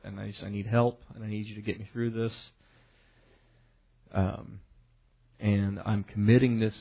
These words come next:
to you. Once we kinda get to that point, then typically it's best to just rest about it, because otherwise we begin to beat the dead horse. And,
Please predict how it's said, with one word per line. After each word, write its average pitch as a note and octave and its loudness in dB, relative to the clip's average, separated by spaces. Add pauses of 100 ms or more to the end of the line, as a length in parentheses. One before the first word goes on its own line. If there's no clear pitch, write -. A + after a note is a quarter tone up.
(120)
to G#2+ 0
you. G#2+ -10 (920)
Once A2+ 2
we C#3+ 0
kinda C3 4
get A#2 2
to A#2+ -4
that A2 -6
point, D#3 -8 (920)
then G#2+ -2 (300)
typically C3+ -2
it's C3 -6
best B2 -2
to A2 -4
just G#2+ -4 (800)
rest C#3+ -6
about - -20
it, - -20 (840)
because G#2 0
otherwise A#2+ 4 (260)
we A2+ -2
begin A2 0
to G#2 -8
beat A2+ 2
the G#2+ -12
dead G2+ 2
horse. A2 -4 (1000)
And, G#2 -2